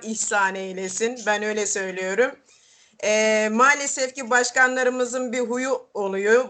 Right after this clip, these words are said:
Bu da hani, e, koltuktan mıdır, neden? Seçimi kazanan başkan kerameti kendinden bilmeye başlıyor. Sağını solunu unutuyor, yapacaklarını unutuyor. Tamamen nefsani duygularla hareket ediyorlar. Çok üzgünüm, cami adına çok üzgünüm.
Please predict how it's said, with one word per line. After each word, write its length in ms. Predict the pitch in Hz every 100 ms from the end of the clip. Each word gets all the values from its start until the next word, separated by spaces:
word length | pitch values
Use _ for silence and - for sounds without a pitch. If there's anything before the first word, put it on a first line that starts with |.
| 196
Bu 100 | 214
da 160 | 233 180
hani, 260 | 226 220
e, 680 | 226 196 170 196 196 190 170
koltuktan 720 | 214 220 220 240 - 262 294
mıdır, 300 | 294 262 247
neden? 580 | 226 226 226 247 302 - _ _ _ _ _ _ _ _
Seçimi 540 | - 240 233 277 294
kazanan 580 | - 277 262 254 226 220
başkan 500 | 240 262 - 277 294
kerameti 580 | - 240 247 254 254 294
kendinden 760 | 269 247 247 254 254 254 254 247
bilmeye 440 | 240 226 214 202
başlıyor. 520 | 190 190 - 247 269
Sağını 400 | 269 240 247 254
solunu 400 | 254 240 240 240
unutuyor, 600 | 226 240 233 233 220 240
yapacaklarını 840 | 262 254 254 247 240 240 214 202
unutuyor. 600 | 202 262 254 269 262 269
Tamamen 600 | - 233 247 277 269 254 247
nefsani 680 | 247 240 262 247 254 262
duygularla 720 | 233 240 220 247 247 220 185 180
hareket 400 | 180 185 190 -
ediyorlar. 500 | 180 185 196 247 247
Çok 240 | 330 330
üzgünüm, 400 | 381 311 269 220
cami 380 | 214 220 220 247
adına 280 | 262 262 233
çok 220 | 208 196
üzgünüm. 420 | 190 196 196 247